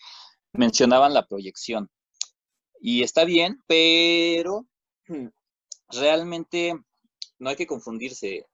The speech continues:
Una cosa es la, la proyección y otra cosa es la interpretación, ¿va? Y la proyección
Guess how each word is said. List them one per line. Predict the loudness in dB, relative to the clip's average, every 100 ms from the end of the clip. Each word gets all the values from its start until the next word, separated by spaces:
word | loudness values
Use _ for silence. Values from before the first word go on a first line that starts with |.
| -12
Una | -6 -4
cosa | -4 -4
es | -4
la, | -4 -6 _ -12
la | -10
proyección | -10 -12 -10 -8 -4 -4 -6 -14 _ _ _ -2
y |
otra | 0 0
cosa | -2 -4
es | -2
la | -2 -2 -4
interpretación, | -4 -2 -4 -2 -6 -8 -14 -16 _ _ _ _ _ 0
¿va? | 2 0 -4
Y | -2 2
la | 2 4
proyección | 2 2 -2 2 2 4 0